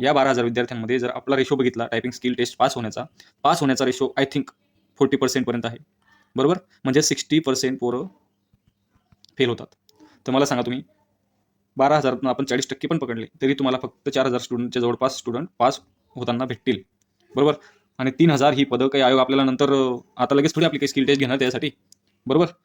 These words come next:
ते बाद होऊन पुढच्या याच्यातच जातील ना, बरोबर? तर, अ, त्यासाठी हे सगळे प्रयत्न चालू आहेत मित्रांनो आणि त्याला सगळ्यांनी सपोर्ट करावा. दुसरी गोष्ट अशी, मी जे आपण आता मेल पाठवतो आयोगला, माननीय आयोगाला, तर, अ,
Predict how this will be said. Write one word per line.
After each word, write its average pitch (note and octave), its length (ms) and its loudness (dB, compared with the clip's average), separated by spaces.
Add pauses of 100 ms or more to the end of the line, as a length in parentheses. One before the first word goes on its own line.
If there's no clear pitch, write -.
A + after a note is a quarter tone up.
(180)
ते E3 40 6
बाद D#3 200 8
होऊन F3+ 180 4 (460)
पुढच्या C#3 200 4
याच्यातच D3+ 220 0
जातील C3 180 2
ना, D#3 80 -2 (600)
बरोबर? D3 200 4 (2250)
तर, D#3+ 320 2
अ, - 20 -6 (220)
त्यासाठी C#3 280 0
हे C3+ 60 -2
सगळे B2+ 160 -2
प्रयत्न C3 220 -4
चालू B2 140 -2
आहेत A#2 80 -4
मित्रांनो A2+ 320 -8 (200)
आणि B2 120 -6
त्याला C3 160 -2
सगळ्यांनी B2 260 -6
सपोर्ट B2 240 -4
करावा. A#2+ 200 -4 (920)
दुसरी C3 180 -4
गोष्ट C3+ 160 -2
अशी, D3+ 200 -4 (300)
मी C3+ 340 2 (460)
जे B2+ 60 4
आपण B2+ 180 0
आता B2+ 120 -2
मेल C3+ 200 4
पाठवतो C3 260 0
आयोगला, A#2 360 -4 (640)
माननीय B2 260 -2
आयोगाला, B2+ 380 -2 (440)
तर, B2+ 140 -4
अ, C3 320 -2